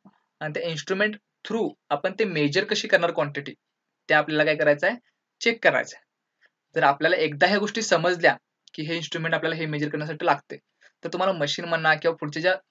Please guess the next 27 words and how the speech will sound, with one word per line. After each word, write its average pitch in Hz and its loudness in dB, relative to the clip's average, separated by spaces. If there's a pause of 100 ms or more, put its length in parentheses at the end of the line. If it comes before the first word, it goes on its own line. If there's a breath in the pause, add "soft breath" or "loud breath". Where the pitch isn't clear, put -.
जे 156 2
आपले 151 2
सब्जेक्ट्स 160 -2
आहेत, 143 0
ते 170 -10
खूप - -4
इझी 156 -2
जाणार 151 2
आहेत. 120 -8 (520)
कारण 151 4
की 202 -10 (100)
प्रत्येक 208 0
ठिका-, 202 -2 (100)
ठिकाणी 175 -2
तुम्हाला 180 0
काय 175 8
येणार 170 6
आहे? 175 4 (400)
मोजमाप 147 0 (100)
येणारच 151 2
आहे. 147 -4 (560)
तुम्हाला 160 -4
प्रत्येक 165 -4
ठिकाणी 185 0
मेजरमेंट 160 0
हे 175 0
करावंच 160 6